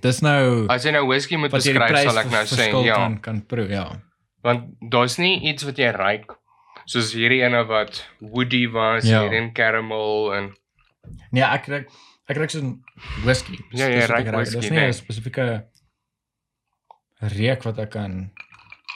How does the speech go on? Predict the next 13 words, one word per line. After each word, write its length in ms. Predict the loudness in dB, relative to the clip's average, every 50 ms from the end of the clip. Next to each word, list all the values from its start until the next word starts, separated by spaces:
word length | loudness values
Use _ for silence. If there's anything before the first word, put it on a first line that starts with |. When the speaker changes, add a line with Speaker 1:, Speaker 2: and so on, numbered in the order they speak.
| -12 -12 -12 -12 -14 -18 -20 _ _ _ _ _ _ _ _ _ _ _ _ _ -20 _
Speaker 1:
kan 160 | -6 -4 -4
verduidelik 520 | -4 -4 -4 -2 -2 -2 -2 -2 -4 -6 -8
nie 160 | -10 -12 -12
of 100 | -14 -14
kan 140 | -10 -8 -8 -6
beskryf 440 | -8 -8 -4 -4 -4 -2 -4 -6
nie. 140 | -12 -16 -18 -20 _ _ _ _ _ _ _ _ _ _ _ _ _ _ _ _ _ _ _ _ _ _ _ _ _ _ _ _ _ _ _ _ _ _ _ _ _ _ _ _ _ _ _ _ _ _ _ -20 -20 _ _ _ _ _ _ _ -20 _ _ _ _ _ _ _ _ _ _ _ _ _ _ _ _ -20 -20 -20 -20 -20 _ _ -10
Speaker 2:
Ek 160 | -8 -8 -4
weet 200 | -2 -2 -2 -2
ook 120 | -4 -6 -6
nie. 180 | -8 -10 -10 -10 -16 _ _ _ _ _ _ _ _ _ _ _ _ _ _ _ _ _ _ _ -6
Speaker 1:
Mm-mm. 180 | -4 -2 -2 0
Speaker 2:
Maar 280 | 2 4 4 4 2 0